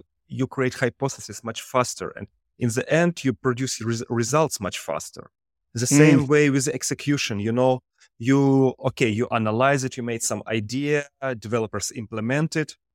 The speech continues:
Speaker 1: and what? What, what should wait? You know, we should wait a week, months, three months, half year. How long we, what we, should we see?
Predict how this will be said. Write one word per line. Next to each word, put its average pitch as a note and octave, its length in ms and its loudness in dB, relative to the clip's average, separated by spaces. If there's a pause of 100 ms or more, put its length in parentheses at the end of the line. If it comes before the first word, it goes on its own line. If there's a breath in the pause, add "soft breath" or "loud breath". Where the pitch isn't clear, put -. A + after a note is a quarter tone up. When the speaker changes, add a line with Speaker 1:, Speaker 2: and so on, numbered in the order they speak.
(140)
Speaker 1:
and B2 160 -8
what? F2+ 280 -8
What, C#3 200 0
what C3 160 -2
should G#2+ 320 -10
wait? F2 340 -2 (160)
You A2 100 -14
know, A#2+ 380 -6
we - 80 -14
should A2+ 220 -10
wait A2+ 180 -4 (140)
a G2+ 40 -14
week, A#2+ 260 -8 (460)
months, B2 540 -2 (480)
three A#2+ 280 -4
months, C3 460 -2 (160)
half B2+ 300 2
year. C3 320 0 (340)
How D3+ 180 2
long F3+ 300 4
we, A#2 200 -2
what B2+ 420 2
we, C3 140 -8
should B2+ 240 -8
we B2+ 80 0
see? - 260 -6